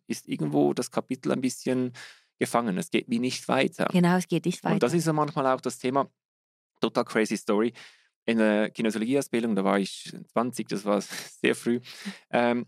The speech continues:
Speaker 1: da hatten wir eine Story, da war über sieben Generationen immer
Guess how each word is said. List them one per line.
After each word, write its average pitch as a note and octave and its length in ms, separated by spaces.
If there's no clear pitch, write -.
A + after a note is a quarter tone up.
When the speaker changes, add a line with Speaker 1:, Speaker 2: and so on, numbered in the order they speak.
Speaker 1:
da A2 160
hatten C#3 180
wir C3+ 80
eine B2 120
Story, A#2 320
da A#2 100
war A2 240
über A#2+ 160
sieben E3+ 360
Generationen A#2+ 1080
immer C3+ 580